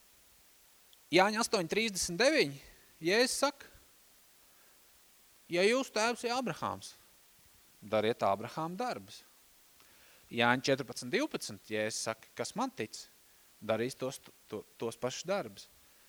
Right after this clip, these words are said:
Ir Abrahāma darbi un ir Jēzus darbi. Un abi ir saistīti ar ticību. Un, ja jūs paskatīsieties Jāņa astoņi četrdesmit pieci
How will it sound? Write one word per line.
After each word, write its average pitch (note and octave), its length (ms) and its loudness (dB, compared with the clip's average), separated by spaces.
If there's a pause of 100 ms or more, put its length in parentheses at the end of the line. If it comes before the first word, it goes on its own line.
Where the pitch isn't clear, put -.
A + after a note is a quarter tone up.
(300)
Ir C3+ 160 4
Abrahāma C#3 540 2
darbi A#3+ 380 -4 (420)
un A2+ 140 -2
ir B2 80 2
Jēzus F3+ 460 0
darbi. G2 380 0 (1500)
Un A#2 160 -4
abi D#3+ 220 2
ir - 60 -4
saistīti B2+ 540 -4
ar - 80 -8
ticību. A2+ 460 -6 (1500)
Un, D3 400 6
ja D#3 160 4
jūs E3 160 0
paskatīsieties D#3+ 800 -2
Jāņa F#3 380 2
astoņi C#3 500 -6
četrdesmit D3+ 480 0
pieci C#4 380 -2